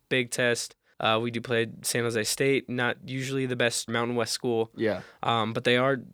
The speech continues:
Speaker 1: looking decent this year, so it's
Speaker 2: They're
Speaker 1: gonna
Speaker 2: way better
Speaker 1: definitely,
Speaker 2: this year.
Speaker 1: yeah, definitely gonna be a test. But yeah, well, that'll be definitely coming out on Friday. But yeah, I'm super excited to see Malik, see what he can showcase, and see if, um,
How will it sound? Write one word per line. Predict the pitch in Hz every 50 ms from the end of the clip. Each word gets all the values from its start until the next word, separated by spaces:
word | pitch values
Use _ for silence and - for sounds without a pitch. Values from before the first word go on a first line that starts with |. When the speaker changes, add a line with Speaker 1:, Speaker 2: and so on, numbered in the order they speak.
| _ -
Speaker 1:
looking | 139 131 - - 139 131 127 123
decent | 117 - 131 123 - 131 107 101
this | 127 131 - -
year, | 101 98
so | - - 110
it's | 104
Speaker 2:
They're | 120 120
Speaker 1:
gonna | 117 117
Speaker 2:
way | 123 143
better | 135 123 120 107
Speaker 1:
definitely, | 92 123 117 117
Speaker 2:
this | -
year. | - - -
Speaker 1:
yeah, | 110 107 101 92 - _ _ _ _
definitely | 123 117 - - 123
gonna | 120 117
be | 113 110
a | 110
test. | 110 - 127 120 113 - - -
But | 120 113 117
yeah, | 127 127 117
well, | 113 120 120 113 117 - _ _ _ -
that'll | 139 135 127
be | 131 139 127
definitely | 120 123 131 123 120 - 131 123 120
coming | - 135 123 120 120 117
out | 113 113 - -
on | - 117 120
Friday. | - - - 120 117 113 113 113 113 113
But | 113 - 123 113 104
yeah, | 127 131 127 127
I'm | 120 120 117 117
super | - - - - 160 139 135 131
excited | 120 - 123 117 117 117
to | 110
see | - - 120 113
Malik, | 110 110 113 113 113 113 110 - - _ - - - - _ _
see | - - - 143
what | 135 127 131
he | 131 123
can | 123 113
showcase, | - - 117 110 110 - - 113 110 113 110 - -
and | 113 113 110
see | - - 127 123 120 120 120 -
if, | - 110 113 113 117 - - - -
um, | - 107 107 - - - - -